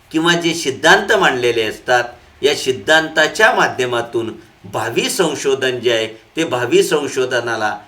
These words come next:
चालना मिळत असते. म्हणून सामाजिक संशोधन हे संशोधन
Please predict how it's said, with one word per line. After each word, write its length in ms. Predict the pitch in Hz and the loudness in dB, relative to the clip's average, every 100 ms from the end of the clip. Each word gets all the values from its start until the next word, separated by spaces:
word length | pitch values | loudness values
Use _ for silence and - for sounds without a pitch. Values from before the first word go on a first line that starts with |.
| _ - | _ -4
चालना 400 | 135 131 170 233 | 2 4 6 6
मिळत 320 | 196 151 139 | 6 4 2
असते. 560 | 117 - - 107 101 - _ - | -2 -8 -6 -6 -6 -10 _ -6
म्हणून 240 | 147 180 | 2 4
सामाजिक 720 | 175 143 131 147 175 196 254 | 4 2 2 4 4 2 -2
संशोधन 680 | - 151 131 135 117 117 110 - - - _ | 0 0 0 0 0 0 -2 -10 -20 -20 _
हे 120 | 160 | 0
संशोधन 640 | 170 147 143 165 156 160 | 2 0 0 0 2 2